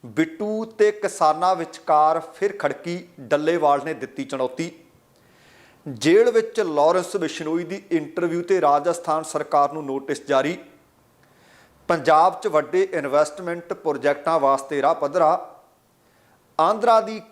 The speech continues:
ਕੈਮੀਕਲ ਫੈਕਟਰੀ ਵਿੱਚ ਧਮਾਕਾ, ਸਤਾਰਾਂ ਮੌਤਾਂ, ਚਾਲੀ ਤੋਂ ਵੱਧ ਜ਼ਖਮੀ। ਮੌਜੂਦਾ ਸੰਸਦ ਮੈਂਬਰਾਂ, ਵਿਧਾਇਕਾਂ 'ਚੋਂ ਇੱਕ ਸੌ ਇਕਵੰਜਾ ਤੇ ਔਰਤਾਂ ਵਿਰੁੱਧ ਅਪਰਾਧ ਦੇ ਦੋਸ਼,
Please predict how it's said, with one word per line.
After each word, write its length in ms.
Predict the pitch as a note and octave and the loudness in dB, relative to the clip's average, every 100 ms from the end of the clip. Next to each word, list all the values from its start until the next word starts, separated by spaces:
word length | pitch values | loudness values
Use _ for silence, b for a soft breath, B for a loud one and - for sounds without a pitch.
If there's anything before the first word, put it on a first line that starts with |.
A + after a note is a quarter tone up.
| - | -2
ਕੈਮੀਕਲ 520 | F#3 F3 G3+ G3+ G3 | 0 0 -2 0 0
ਫੈਕਟਰੀ 440 | G3 D#3+ D#3 E3+ F3+ | 0 -2 -2 -6 -4
ਵਿੱਚ 240 | F3+ E3+ - | -4 -6 -6
ਧਮਾਕਾ, 520 | E3 D#3+ A2 E3+ F3 | 0 2 2 2 2
ਸਤਾਰਾਂ 580 | F3 D#3+ - C#3+ D3 D#3+ | 2 -4 2 4 4 2
ਮੌਤਾਂ, 440 | D3 C3+ - E3+ F3 - | 0 -4 -4 -4 -4 0
ਚਾਲੀ 300 | D#3 D3 D3+ | 2 2 -2
ਤੋਂ 180 | D3+ | -4
ਵੱਧ 220 | C3 D3+ - | 0 -2 0
ਜ਼ਖਮੀ। 420 | C3+ A#2+ D3+ F3+ - _ _ _ _ _ b b b b b C#3+ | -4 -4 -8 -10 -14 _ _ _ _ _ b b b b b -6
ਮੌਜੂਦਾ 680 | C#3+ D#3+ D#3 D#3+ D3+ G3+ | 2 2 2 -4 2 2
ਸੰਸਦ 480 | G3+ - D#3+ D#3+ F3+ | 2 -2 -4 -4 -8
ਮੈਂਬਰਾਂ, 560 | E3 C#3+ C#3 D#3+ F3 E3+ - - | -4 -4 0 0 0 -2 -8 -20
ਵਿਧਾਇਕਾਂ 580 | A#2+ C#3+ D3+ B2+ - F#3 | -4 0 0 0 -4 -8
'ਚੋਂ 200 | F3+ F#3+ - | -6 -10 -4
ਇੱਕ 180 | F3 F3 | -6 -4
ਸੌ 320 | - F#3+ - F3 | -4 -4 -2 -6
ਇਕਵੰਜਾ 540 | F3 D3 C#3+ D3 E3+ | -4 -2 -2 0 0
ਤੇ 280 | F3 F3+ - | 0 -6 -2
ਔਰਤਾਂ 440 | D3+ D3+ D3+ F3 E3 | 0 2 0 -4 -4
ਵਿਰੁੱਧ 300 | D#3 F3 - - | -4 -6 -6 -6
ਅਪਰਾਧ 360 | D3 D3 E3+ E3+ | -2 2 2 0
ਦੇ 80 | D3+ | -2
ਦੋਸ਼, 380 | C#3+ F#3 - | -2 -4 -6